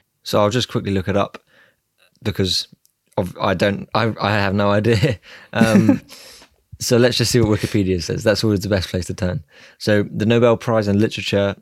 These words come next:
Speaker 1: is a Swedish literature prize that is awarded annually since nineteen oh one to an author from any country who has, in the words of the will of the Swedish industrialist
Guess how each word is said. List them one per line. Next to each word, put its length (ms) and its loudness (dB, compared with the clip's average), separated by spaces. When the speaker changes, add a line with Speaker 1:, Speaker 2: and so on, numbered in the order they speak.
Speaker 1:
is 300 -4
a 40 -10
Swedish 380 0
literature 380 -6
prize 380 -4
that 120 -8
is 160 -10
awarded 360 -4
annually 580 -2
since 240 -8
nineteen 320 -4
oh 100 -6
one 300 -4
to 100 -12
an 80 -6
author 280 -6
from 160 -10
any 200 -2
country 420 -8
who 140 -6
has, 380 -6
in 100 -2
the 100 0
words 300 0
of 100 -8
the 80 -6
will 220 -4
of 100 -10
the 100 -18
Swedish 500 -10
industrialist 760 -8